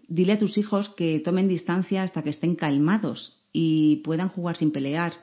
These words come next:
Esto no significa castigarles cada uno a un sitio, no significa, eh, con enfado, sino simplemente es, "Ahora no podéis jugar juntos porque estáis, eh, alterados o estáis enfadados,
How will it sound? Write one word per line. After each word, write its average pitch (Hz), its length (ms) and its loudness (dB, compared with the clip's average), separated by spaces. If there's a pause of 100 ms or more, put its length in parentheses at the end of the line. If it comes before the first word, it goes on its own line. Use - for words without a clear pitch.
(800)
Esto 185 240 0
no 214 100 4
significa 196 480 0
castigarles 165 840 0
cada 156 220 0
uno 156 200 6
a 147 40 6
un 147 120 4
sitio, 156 480 2
no 151 100 6
significa, 143 1040 0 (100)
eh, - 280 -10
con 151 320 0
enfado, 156 400 0
sino 147 320 2
simplemente 160 520 0
es, 156 200 -2
"Ahora 170 320 0
no 156 200 2
podéis 160 280 -2
jugar 156 260 -4
juntos 180 360 -2
porque 135 240 -8
estáis, 143 580 -6
eh, 143 440 -6
alterados 185 680 -2
o 143 160 -2
estáis 143 300 -6
enfadados, 190 680 -2